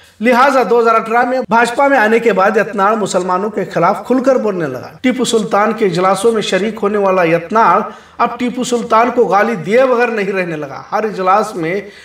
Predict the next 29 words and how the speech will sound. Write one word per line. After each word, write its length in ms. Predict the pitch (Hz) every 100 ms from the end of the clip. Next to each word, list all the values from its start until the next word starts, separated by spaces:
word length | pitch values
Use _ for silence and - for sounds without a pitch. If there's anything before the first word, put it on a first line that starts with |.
| - -
टीपू 240 | 277 277
सुल्तान 580 | 240 247 - 220 233 254
पर 220 | - 226
बकना 480 | 156 196 202 208 240
गोया 200 | 208 196
इसका 260 | 170 - 175
पसंदीदा 680 | 180 202 202 196 190 156
मशगला 520 | 185 165 170 - 170 185
बन 220 | 165 131
गया। 180 | 113 - - - - 247
नौ 200 | 262 330
नवंबर 440 | 294 269 240 269
दो 160 | 220 233
हज़ार 180 | 233 220
बीस 340 | 190 254 277
को 120 | 254
एक 240 | 208 196 190
और 280 | 208 226
नफरती 320 | 240 240 214 233
बयान 300 | 233 233 233
दिया 140 | 233
और 100 | 226
कहा 280 | 226 202 226
कि 160 | 202
जुमा 400 | 180 220 190 226
की 180 | 240 220
नमाज 480 | 202 180 226 330 -
में 200 | 269 208
भी 340 | 165 156 185